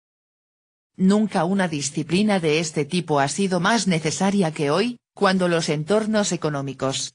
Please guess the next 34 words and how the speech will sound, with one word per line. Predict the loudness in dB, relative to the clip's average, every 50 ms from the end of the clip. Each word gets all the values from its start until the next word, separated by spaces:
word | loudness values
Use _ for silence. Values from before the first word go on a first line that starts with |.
| _ _ _
sociales, | -10 -8 -8 -8 -6 -4 -4 -4 -2 -2 -4 -4 -6 -6 -8 -10 _ _ _ _
tecnológicos | -2 -2 -2 -2 -2 0 0 0 0 0 0 -2 -2 0 -2 -2 -2 -2
y | -2 -2
políticos | -2 -2 -2 -2 -2 -2 -6 -4 -2 -2 0 0 0
en | 0 0
los | 0 0 0 0
que | 0 0 0
viven | 2 0 0 2 2 2
y | 2 2
operan | 0 0 0 0 0 2 2 0 0 0 0
las | -2 -2 -2 -6
empresas | -8 -6 -4 -2 0 0 0 0 -2 -2 -2 -2
están | -4 -4 -2 -2 0 0 0
cambiando | -2 -2 -4 -4 -2 -2 -2 0 0 0 0 0
más | 0 0 -2 -2 -2 -2 -2
rápidamente | -2 0 0 -2 -2 -2 -2 -2 0 0 0 0 -2 -2
que | -2 -4 -4
nunca | -2 -2 -2 -2 0 0 0
y | 0 0
cuando, | 0 0 -2 0 -2 -2 -4 -6 -6 -8 -12 _ _ _ -4
por | -2 -2 0
lo | 0 0 0 0
tanto, | 0 -2 -2 -2 -4 -6 -6 -6 -10 -16 _ _ _
todas | -2 0 0 2 0 0 -2
las | -2 -2 -2 -2 -2
empresas | -2 -4 -4 -2 -2 0 0 0 0 -2 -2 0
necesitan | -2 -4 -4 -4 -4 -2 -2 -2 0 0 -2 -2 -4
plantearse | -4 -4 -4 -4 -4 -4 -2 -2 0 0 0 -2 -2 -2 0 0
las | 0 -2 -2 -4
preguntas | -6 -6 -4 -2 0 0 0 0 0 -2 -2 -2
que | -4 -4
plantea | -2 -2 -4 -4 -4 -2 -2 0 0 2 0
este | 0 -2 -2 -4 -4 -4
libro. | -2 -4 -4 -4 -6 -8 -8 -10